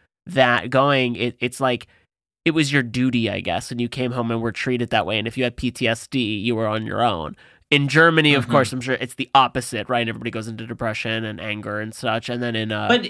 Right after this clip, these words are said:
Speaker 2: but it's
Speaker 1: eh,
Speaker 2: interesting, like, a, a different inverse of that happens in the book and the, and the original film. I don't know if it happens in the newer film.
Speaker 1: Mm-hmm.
Speaker 2: Um, but Paul goes home to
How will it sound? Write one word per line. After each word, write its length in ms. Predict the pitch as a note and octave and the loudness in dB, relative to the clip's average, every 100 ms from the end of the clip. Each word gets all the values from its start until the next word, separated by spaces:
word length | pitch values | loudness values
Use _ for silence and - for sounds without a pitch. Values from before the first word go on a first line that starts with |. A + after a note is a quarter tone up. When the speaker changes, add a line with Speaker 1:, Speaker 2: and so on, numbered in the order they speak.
| G3 | -4
Speaker 2:
but 140 | F#3+ A#3+ | -2 2
it's 100 | B3 | 2
Speaker 1:
eh, 60 | |
Speaker 2:
interesting, 420 | C#4 C#4+ C#4+ C4 | 2 0 -2 -2
like, 220 | G#3+ F#3 F3+ | 2 2 2
a, 200 | E3 - | 0 2
a 100 | D#3+ | 0
different 440 | C#3 F3 F3+ F3+ | 2 0 0 -4
inverse 500 | - D3+ D3+ D3+ C#3+ | -2 -4 0 0 0
of 140 | C3+ B2 | -4 0
that 200 | B2+ B2 | 2 2
happens 680 | - B2 A#2 B2+ A#2+ A2+ - | 0 -2 0 -2 -2 -4 -4
in 280 | B2 A#2+ A2+ | -4 -2 -2
the 180 | A2 G#2 - | -6 -10 -2
book 360 | A#2+ A#2+ A#2+ - | 2 2 -2 -4
and 320 | A#2 A2 G#2+ | -4 -2 -6
the, 260 | G2 G2+ G2+ - | -6 -8 -8 -10
and 160 | A2+ A2+ | -4 -2
the 80 | G#2+ | -2
original 420 | G#2+ G#2+ A2+ G2+ | -4 -6 -6 -8
film. 300 | - C3 A2 | -4 -2 -2
I 60 | A2 | 0
don't 180 | A#2 | 0
know 80 | A#2 | 0
if 120 | G#2 - | -4 -4
it 40 | |
happens 480 | G#2+ G#2 G#2+ G#2 F#2+ | -6 -6 -8 -10 -12
in 80 | G#2+ | -12
the 80 | G2+ | -8
newer 320 | A#2 C#3+ A#2+ | -4 0 0
film. 380 | - G#2+ G2+ G2+ _ _ | 0 -2 -2 -6 _ _
Speaker 1:
Mm-hmm. 200 | D#3+ C#3 | -4 2
Speaker 2:
Um, 440 | B2 A#2 A2+ G#2+ G2 _ _ _ _ - - | 4 6 4 -2 -8 _ _ _ _ -18 -4
but 320 | A#2+ C3 - | 4 4 2
Paul 320 | - D3+ D3 C#3+ | 2 4 4 4
goes 280 | C#3 B2 - | 2 2 -2
home 440 | C#3 B2 A#2+ A#2 | 0 2 2 -2
to 720 | - - B2 A#2 A2+ G#2+ G#2 | -8 -6 -4 -2 -2 -4 -6